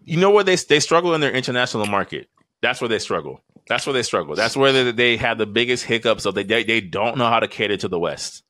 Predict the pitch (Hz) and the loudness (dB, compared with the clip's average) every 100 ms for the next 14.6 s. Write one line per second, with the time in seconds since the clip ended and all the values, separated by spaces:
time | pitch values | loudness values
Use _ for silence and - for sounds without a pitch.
0 | _ 92 95 90 - 98 113 131 139 135 | _ -4 -2 -4 -6 -4 0 0 2 2
1 | 135 - 127 123 113 98 104 101 92 123 | 0 0 0 2 0 0 -2 -2 0 -2
2 | 131 127 120 127 123 127 120 117 139 147 | -2 -4 -4 -4 -4 -6 -4 0 2 0
3 | 143 _ - 113 127 123 117 - 120 156 | -2 _ -10 -6 -4 -4 -6 -2 -2 -2
4 | 156 - - _ _ - 95 147 156 131 | -4 -12 -20 _ _ -10 -8 -4 -2 0
5 | 147 156 185 180 160 160 147 131 143 143 | -2 0 0 0 -4 -4 -4 -2 0 0
6 | 139 - 135 127 117 120 110 95 117 120 | 0 0 0 2 0 0 -2 -2 -2 2
7 | 120 120 117 123 - 117 123 120 117 - | 2 4 2 -2 -4 -2 0 0 -2 -2
8 | 117 117 107 104 104 104 107 107 110 104 | -2 -2 -2 -2 0 0 0 0 -4 -4
9 | 104 95 92 95 87 95 95 92 90 92 | -4 -2 -2 -2 -2 -2 -2 -6 -8 -8
10 | 85 76 - _ _ _ _ _ _ - | -8 -10 -12 _ _ _ _ _ _ -4
11 | 151 165 165 160 180 135 - 90 82 117 | 0 2 2 2 0 0 -4 -6 -4 -4
12 | - 190 120 110 92 90 92 82 71 73 | 0 0 2 0 0 -4 -4 -4 -6 -10
13 | _ _ _ _ _ _ _ _ _ - | _ _ _ _ _ _ _ _ _ -2
14 | 127 151 165 - 82 | 2 2 2 0 -6